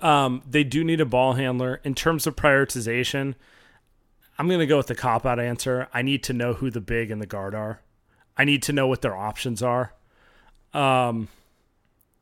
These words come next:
before I make a decision between the two. I don't think they should be making decisions binarily on position.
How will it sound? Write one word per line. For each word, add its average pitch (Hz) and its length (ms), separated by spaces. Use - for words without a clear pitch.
before 143 320
I 127 40
make 123 200
a 127 40
decision 113 460
between 117 260
the 117 100
two. 135 220
I 135 80
don't 165 240
think 147 240
they 147 100
should 131 200
be 123 80
making 120 300
decisions 110 480
binarily 107 640
on 104 80
position. 117 540